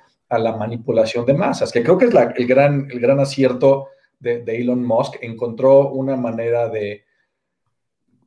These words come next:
influenciar su imagen pública, sus empresas, sus intereses, de manera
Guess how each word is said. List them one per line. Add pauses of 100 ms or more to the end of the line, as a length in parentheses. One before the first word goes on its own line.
influenciar
su
imagen
pública, (400)
sus
empresas,
sus
intereses, (640)
de
manera